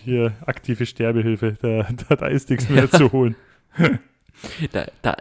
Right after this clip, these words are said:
Speaker 2: jetzt wird's, passt natürlich in unsere sonstigen Kategorien moralisch fragwürdig noch ein bisschen besser rein. Ähm, da ist tatsächlich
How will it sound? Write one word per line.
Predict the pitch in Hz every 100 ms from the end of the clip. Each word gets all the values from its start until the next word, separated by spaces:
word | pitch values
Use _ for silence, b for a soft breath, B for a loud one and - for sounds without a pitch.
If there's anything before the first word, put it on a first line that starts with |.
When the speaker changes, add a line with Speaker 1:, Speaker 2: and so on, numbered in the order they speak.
| -
Speaker 2:
jetzt | 117 127 135
wird's, | 143 - - -
passt | 131 -
natürlich | 139 120 131 123 -
in | 117
unsere | - 131 - 127 117 107
sonstigen | - 135 - 123
Kategorien | - 117 101 104 101 104 139 135 117
moralisch | 104 104 101
fragwürdig | - 90 - 101 98
noch | 98 117
ein | 135
bisschen | 110 101 - 90
besser | 92 - 90
rein. | 90 101 151 B B B B -
Ähm, | 113 101 98 92 - b b _ - _ _ - _ -
da | 196
ist | - 151 -
tatsächlich | 131 - - 117 151 -